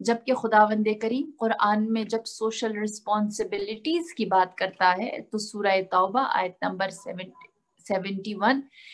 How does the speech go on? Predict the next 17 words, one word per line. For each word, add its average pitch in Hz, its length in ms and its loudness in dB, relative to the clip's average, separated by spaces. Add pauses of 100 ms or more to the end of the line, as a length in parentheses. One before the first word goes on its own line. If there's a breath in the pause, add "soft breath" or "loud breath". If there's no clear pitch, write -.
(220 loud breath)
इरशाद 202 500 6
होता 208 260 2
है, 240 140 4
"अल 208 220 0
मुमिनूना 214 760 2 (220)
वल 214 220 4
मुमिनाति 226 840 4
बअदुहुम 233 640 4 (120)
औलियाउ 247 720 4
बअद 262 520 2 (1200)
यामुरूना 233 880 2
बिल 277 220 0
मारूफ 262 480 -4 (480)
व 190 60 -6
यनहौना 196 640 -4
अनिल 190 300 -6
मुनकर", 175 460 -10